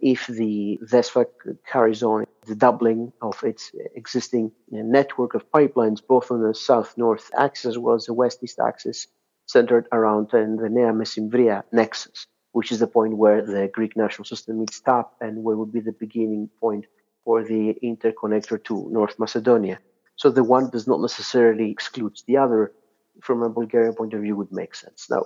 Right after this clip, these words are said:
what is more interesting in this regard is not the volumes that would go to Bulgaria's market and would be consumed internally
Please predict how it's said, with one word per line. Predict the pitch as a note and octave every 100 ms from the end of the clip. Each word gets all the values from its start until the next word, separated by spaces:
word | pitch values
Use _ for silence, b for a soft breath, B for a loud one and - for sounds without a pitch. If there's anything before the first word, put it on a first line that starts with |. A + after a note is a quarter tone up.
| -
what | C#3+ F3
is | G3+ - -
more | D3+ E3 D#3
interesting | E3+ D#3+ - B2
in | A2+
this | A2 G#2 -
regard | B2+ F3+ D3+
is | B2+ - - _ _ _ -
not | B2+ E2+ - -
the | B2 A#2+
volumes | G#2 A2+ A#2+ C#3+ A#2+ A2 G#2+ -
that | A#2 A2+
would | G#2+ A2
go | B2+ B2
to | A#2+ A2
Bulgaria's | A#2+ A2 A#2 A#2 G#2+ G#2
market | A2+ A2+ - G2+ -
and | A2+ A2+
would | A2
be | A2
consumed | - G#2+ B2 A2 G2+
internally | F#2+ - F3+ C3 G2 G2